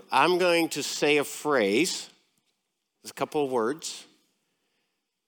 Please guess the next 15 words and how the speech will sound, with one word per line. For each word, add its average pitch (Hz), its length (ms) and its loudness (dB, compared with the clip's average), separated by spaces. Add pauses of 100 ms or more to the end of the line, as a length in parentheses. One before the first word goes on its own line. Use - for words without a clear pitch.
(160)
Then 120 220 2
you're 143 240 0
going 143 280 0
to 131 100 -2
say 131 580 2 (500)
whatever 123 360 -2
you 135 120 -2
think 127 380 -4
the 117 140 0
next 123 640 -4
part 123 260 -4
of 104 60 -6
the 101 80 -8
phrase 101 480 -4
is. - 400 -12